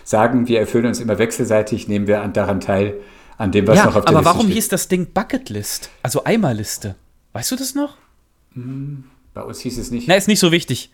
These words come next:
Speaker 2: Wenn ihr es wisst, könnt ihr uns gerne eine Nachricht schreiben an pfarrer und nerd at indeon punkt de.
Speaker 1: Mhm.
Speaker 2: Ähm, ihr könnt uns auch auf Insta schreiben oder folgen. Ihr könnt uns bei Spotify ein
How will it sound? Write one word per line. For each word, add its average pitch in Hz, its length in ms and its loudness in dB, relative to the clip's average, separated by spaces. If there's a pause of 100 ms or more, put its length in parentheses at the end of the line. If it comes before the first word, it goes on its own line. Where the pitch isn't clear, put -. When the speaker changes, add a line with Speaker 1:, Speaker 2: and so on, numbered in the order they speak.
(120)
Speaker 2:
Wenn 170 180 4
ihr 202 80 2
es - 140 -2
wisst, 190 240 2
könnt 175 180 2
ihr 160 60 4
uns - 140 -2
gerne 156 200 4
eine 156 100 4
Nachricht 147 460 0
schreiben 107 400 -2
an 127 160 -4
pfarrer 165 320 -2
und 117 180 -4
nerd 127 380 -2
at 143 140 -2
indeon 143 540 2
punkt 185 40 0
de. 190 340 0
Speaker 1:
Mhm. 101 220 -6 (320)
Speaker 2:
Ähm, 151 640 4
ihr 170 80 0
könnt 214 220 0
uns 160 100 -2
auch 139 200 -2
auf - 160 -4
Insta 262 320 2
schreiben 190 440 2
oder 160 220 2
folgen. 180 360 -2
Ihr - 120 -6
könnt 190 300 -6
uns 165 240 -4
bei 165 200 0
Spotify 190 920 -2
ein 175 260 -2